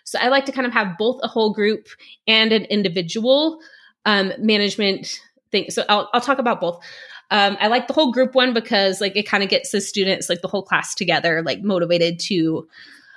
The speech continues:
um, behavior, but be-, <laughs> wow, <laughs> like, too much talking, right? <laughs> Behave better for the substitute.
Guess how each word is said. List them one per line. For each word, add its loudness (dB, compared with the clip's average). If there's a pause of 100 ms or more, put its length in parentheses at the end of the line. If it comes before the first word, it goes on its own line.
(200)
um, 0 (640)
behavior, 2
but -4
be-, -2 (180)
<laughs> -18
wow, -6
<laughs> -6
like, 2 (320)
too 0
much -4
talking, -2
right? -4 (460)
<laughs> -20
Behave 2 (180)
better 0
for -6
the -8
substitute. -6